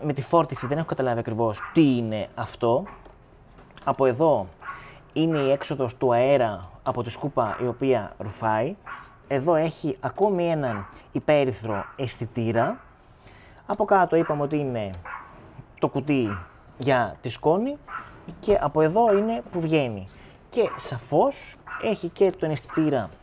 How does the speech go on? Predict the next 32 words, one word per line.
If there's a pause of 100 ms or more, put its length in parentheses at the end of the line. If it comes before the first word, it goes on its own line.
(220)
αυτόν
που
είναι
εδώ (300)
από
μπροστά. (320)
Αυτός
επίσης
είναι
αισθητήρας (300)
με (180)
υπέρυθρες (800)
και
είναι
και
ο
αισθητήρας
που
καταλαβαίνει, (460)
όπως
είπαμε,
γιατί
αυτό
πηγαίνει
και
προς
τα
μέσα, (440)
ότι
πάει
να
συγκρουστεί